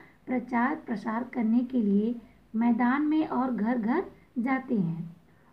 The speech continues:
और रैलियां करते हैं, यानी कि विभिन्न प्रकार के क्रियाकलाप करते हैं जिससे कि उनकी पार्टियों को ज़्यादा से ज़्यादा बहुमत मिल सके। और भारत में बहुत सारे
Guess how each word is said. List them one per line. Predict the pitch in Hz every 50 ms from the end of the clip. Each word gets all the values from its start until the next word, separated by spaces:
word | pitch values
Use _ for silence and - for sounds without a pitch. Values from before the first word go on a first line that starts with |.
| _ -
और | 254 302 349 339
रैलियां | 294 277 240 220 226 233 254 359 -
करते | - - 277 240 - - 269
हैं, | 262 254 247 254 262 294 - - - - _ _ _ _ _ _ _ _ _ _ _ _ _ _ _ _ _ _ -
यानी | 269 277 302 320 381 370
कि | - 403 415 403
विभिन्न | 269 285 262 247 320 370 349
प्रकार | - 311 294 - - 269 277 285 -
के | - 359 403 415
क्रियाकलाप | - - 285 269 277 277 277 - 254 240 233 226 - -
करते | - 226 196 196 - 202
हैं | 196 202 202 196
जिससे | 254 302 294 - - 359 370
कि | 359 - 359 370 403 403 - - - - _ -
उनकी | 269 277 285 - 339 349 -
पार्टियों | - 285 254 247 240 - 262 254 277 311 339
को | 320 - 349 359
ज़्यादा | 302 247 196 247 247 240 240 254 330 370
से | - - 330
ज़्यादा | 220 202 240 226 208 214 277 339 403 - - - - - _ -
बहुमत | 220 202 254 247 233 220 247 285 349 392 - - - -
मिल | 240 262 254 214 196
सके। | - 220 196 - - 185 170 185 - - - - - - _ _ _ _ _ _ _ _ _ _ _ _ _ _ _ _ _ _ _ _ _ _ _ _ _ _ _ _ _ _ _ _ _ _
और | - 277 302 330 359 403 - - - - _ _ _ _ _ _ _ _ _ _ _ _ _ _ _ _ _ _ _ _ _ _ _ _ _ _ _ _ _ _ _ _ -
भारत | 240 208 196 208 233 269 294 330 370 370 - 370
में | 370 381 392 359 247 208
बहुत | 240 262 254 277 370 403 -
सारे | - 349 277 247 233 247 302 370